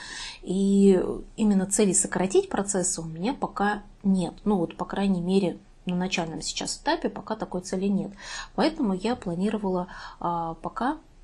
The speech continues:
дать себе возможность начинать работу каждый раз после того, как закончу какую-нибудь одну. Но вот здесь,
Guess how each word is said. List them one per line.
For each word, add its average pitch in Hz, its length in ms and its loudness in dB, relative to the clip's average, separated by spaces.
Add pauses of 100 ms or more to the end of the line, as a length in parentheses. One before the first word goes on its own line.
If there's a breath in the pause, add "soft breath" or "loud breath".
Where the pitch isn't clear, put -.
(220)
дать 185 400 -2
себе - 180 -4
возможность 247 560 -2
начинать 185 480 -2
работу 233 380 0
каждый 190 280 -4
раз 254 180 0
после 220 280 -6
того, 190 240 -2
как 196 200 -2
закончу 208 480 -2
какую-нибудь 185 640 -4
одну. 175 340 -4 (480 loud breath)
Но 269 380 4
вот 226 280 2 (100)
здесь, 208 380 0